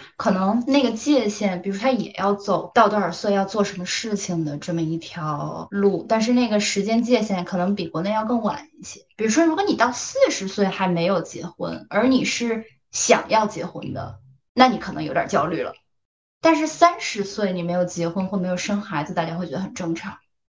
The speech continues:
可能三十五岁结婚是一个大家都可以接受的水平，包括对于婚姻双方的，比如说年龄差距，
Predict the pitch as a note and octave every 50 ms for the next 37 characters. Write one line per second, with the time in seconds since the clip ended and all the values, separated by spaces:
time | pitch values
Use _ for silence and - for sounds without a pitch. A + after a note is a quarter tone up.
0 | _ _ _ _ _ - G#3 G3+ G#3+ A3 - - C#4 C#4 D4 D4 - - A#3+ A#3
1 | A3 F#3+ E3 - - - A3+ G#3 G3+ G3 F#3+ F#3+ F#3 - F3+ E3 E3+ E3+ E3+ -
2 | - F#3 F3+ F3 F3 F3 F3 G3 - _ _ _ _ _ _ _ _ - - -
3 | - G#3+ G3+ G3 F#3 F3 F3+ F3+ F3 G3 G3 F#3+ F#3 F3+ F3 F3 - - _ -
4 | A3 A3+ A#3 A#3 B3+ C4+ C4 - A3+ E3+ D#3 - G3 F#3+ G3 - A#3+ G#3+ G3 F3
5 | - - - - - - - - - - - - - A#3+ A#3+ B3 B3 - - B3+
6 | A3+ G#3+ A3+ A3 G#3+ G#3 G3 G3 F#3+ F#3+ F#3+ F#3+ G3 G3 G3+ G3+ G#3 G#3 G#3 -
7 | A#3+ A3+ A3+ A3+ A#3 A3+ - - A#3 G#3+ G#3+ A3 - A#3 A3 G#3+ A3+ A3+ A3 G3+
8 | F#3 F#3 F#3 F3+ F3+ - - _ _ _ _ - F3 E3 - G#3+ G#3+ G3+ F3+ F3
9 | F3+ F#3+ F3+ F#3 G3+ - A3 A3 G#3 G#3 G#3+ - - G#3+ G#3 F#3+ - -